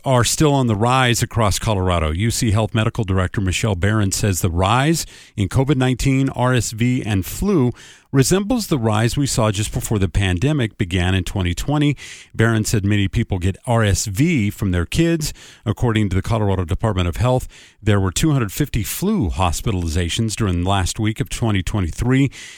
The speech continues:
Health officials say it could come down with, if you come down with an illness, just stay home and monitor your systems. Seek emergency care if you think that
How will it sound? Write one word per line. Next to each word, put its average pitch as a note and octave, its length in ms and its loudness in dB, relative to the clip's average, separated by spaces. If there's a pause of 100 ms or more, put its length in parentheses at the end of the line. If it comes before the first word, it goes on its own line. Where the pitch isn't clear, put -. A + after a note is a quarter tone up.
(140)
Health C#3+ 240 0
officials A#2+ 460 -2
say A#2 240 0
it A#2+ 320 -4
could F#3 200 0
come F#3 220 -2
down A2 320 2
with, F#2+ 240 -2
if B2+ 260 0
you C#3 120 -6
come A#2+ 200 -2
down G2 220 0
with F2 120 0
an F2+ 100 0
illness, C3+ 540 2 (440)
just F3+ 200 0
stay D#3 180 2
home A2+ 440 0 (100)
and B2 180 0
monitor C#3 480 0
your G2+ 160 2
systems. D#2+ 640 -2 (240)
Seek - 300 -2
emergency G#2 500 0
care G2 240 -2
if F2+ 140 -4
you F2+ 80 -2
think - 240 -2
that E2+ 240 -4